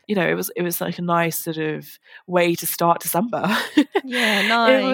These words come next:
Speaker 1: was really nice. And it was a really good sort of still moment. But
Speaker 2: Beautiful.
Speaker 1: also I think it's really important. I love going to galleries and sort of, you know, running around on my lunchtime or after work and going to different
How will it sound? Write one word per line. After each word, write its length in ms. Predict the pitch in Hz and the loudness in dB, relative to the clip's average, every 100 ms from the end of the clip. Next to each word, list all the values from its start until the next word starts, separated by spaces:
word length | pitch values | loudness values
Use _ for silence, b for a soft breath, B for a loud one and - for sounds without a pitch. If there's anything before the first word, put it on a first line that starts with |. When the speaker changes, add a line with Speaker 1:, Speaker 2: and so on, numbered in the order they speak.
| 262 - | 0 -2
Speaker 1:
was 80 | 247 | 0
really 400 | 277 277 269 262 | 2 4 2 4
nice. 500 | 240 196 180 160 175 - | 4 6 4 2 0 0
And 120 | 180 | 0
it 80 | 170 | 0
was 180 | 185 196 | -2 -2
a 60 | |
really 420 | 185 196 190 185 180 | -2 0 2 2 0
good 180 | 170 | 0
sort 160 | - 165 | -2 -4
of 140 | 160 | -4
still 340 | - - 170 160 | -4 -2 -2 -2
moment. 460 | 156 151 143 143 | -2 -2 -2 -4
But 80 | 170 | -2
Speaker 2:
Beautiful. 140 | 165 175 | 0 0
Speaker 1:
also 420 | 180 180 160 160 B B B - | 0 0 0 -2 B B B -2
I 640 | 165 160 156 151 151 147 - 160 | 0 2 0 -2 -4 -8 -10 -10
think 140 | 175 165 | -8 -6
it's 160 | - | -6
really 180 | 170 156 | -6 -6
important. 440 | 151 - 156 - | -8 -6 -8 -4
I 80 | 147 | -4
love 320 | 156 156 151 | -2 -2 -2
going 260 | - 156 147 | -2 -4 -4
to 100 | - | -6
galleries 680 | - 151 151 151 151 151 151 | -2 0 0 -2 -2 -2 -4
and 100 | 151 | -10
sort 180 | 147 139 | -10 -6
of, 220 | 127 - _ B B B | -6 -8 _ B B B
you 100 | 160 | -4
know, 100 | 147 | -4
running 320 | 139 156 151 | 0 0 0
around 280 | 156 151 151 | 0 0 0
on 60 | 139 | -4
my 120 | 139 | -2
lunchtime 760 | 139 151 - - 143 143 143 | -2 -4 -12 -8 -4 -2 -2
or 120 | 139 143 | -2 0
after 260 | 147 - 143 | -2 -4 -8
work 540 | 143 139 139 139 - | -4 -2 -2 -4 -10
and 140 | 147 | -12
going 160 | 147 147 | -6 -4
to 100 | - | -6
different 260 | 156 - | -10 -8